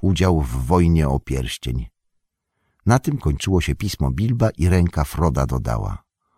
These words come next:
Upadek Władcy Pierścieni i Powrót Króla. Tak jak te sprawy przedstawiły się oczom małego ludu według pamiętników Bilba i Froda z Shire'u,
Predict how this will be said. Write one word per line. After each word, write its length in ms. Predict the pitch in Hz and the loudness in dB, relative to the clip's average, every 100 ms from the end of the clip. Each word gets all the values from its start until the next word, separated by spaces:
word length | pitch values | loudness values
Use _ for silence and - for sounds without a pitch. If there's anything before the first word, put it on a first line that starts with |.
| _ _ _ _ _ - | _ _ _ _ _ 2
Upadek 600 | 120 - 92 76 73 60 | 4 4 4 4 0 -2
Władcy 580 | 55 87 - - - | 2 2 2 -4 -8
Pierścieni 840 | - 71 - - 117 123 123 123 - _ | -4 -4 -4 0 4 6 6 4 -2 _
i 300 | 92 90 82 - _ _ _ _ _ _ _ | 2 4 2 -2 _ _ _ _ _ _ _
Powrót 500 | - 110 95 92 78 - | 2 4 2 -2 -4 -6
Króla. 640 | - 117 95 - - 50 - - _ _ _ _ - | 0 4 4 2 -4 -8 -12 -20 _ _ _ _ -2
Tak 240 | 123 - | -2 0
jak 160 | 101 - | -2 0
te 100 | 76 | -6
sprawy 400 | - 98 87 85 | -2 0 2 0
przedstawiły 720 | - 80 - 82 78 87 87 | -2 -4 -2 -2 0 0 0
się 200 | - - | 0 -2
oczom 320 | 92 - 87 | -4 -2 0
małego 480 | 78 73 67 76 73 | 2 2 0 -2 -2
ludu 380 | 71 101 120 143 | 0 0 2 0
według 480 | 90 98 117 117 - | 2 2 0 -2 -2
pamiętników 800 | 78 71 65 - 110 - 65 57 | -2 0 -2 0 0 0 -4 -4
Bilba 440 | 76 107 101 87 - | 0 2 4 2 -2
i 100 | - | -6
Froda 380 | - 101 80 71 | -2 0 2 0
z 80 | - | -2
Shire'u, 520 | 60 60 71 113 | -4 -2 2 4